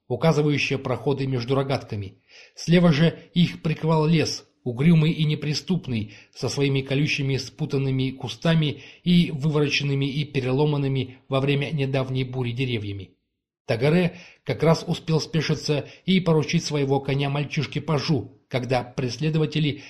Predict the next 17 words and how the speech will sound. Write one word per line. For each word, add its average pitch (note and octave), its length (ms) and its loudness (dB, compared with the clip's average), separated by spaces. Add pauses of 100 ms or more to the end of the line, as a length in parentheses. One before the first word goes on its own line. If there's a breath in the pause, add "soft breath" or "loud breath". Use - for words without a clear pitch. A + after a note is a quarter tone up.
(140 loud breath)
налетели D3+ 480 4
на E3 180 2
первую C#3 460 0
линию B2 320 0
рогаток. A#2 540 -4 (640)
И C3+ 240 -2
время E3+ 320 4
для D3 140 0
короля C#3 340 0
остановилось. C3 840 -6 (440 loud breath)
Он F3+ 160 6
знал E3 320 6
лишь D#3 180 2
одно: D#3 580 0 (120)
справа D3 420 2
идёт C#3+ 380 -2
бой, B2+ 540 -2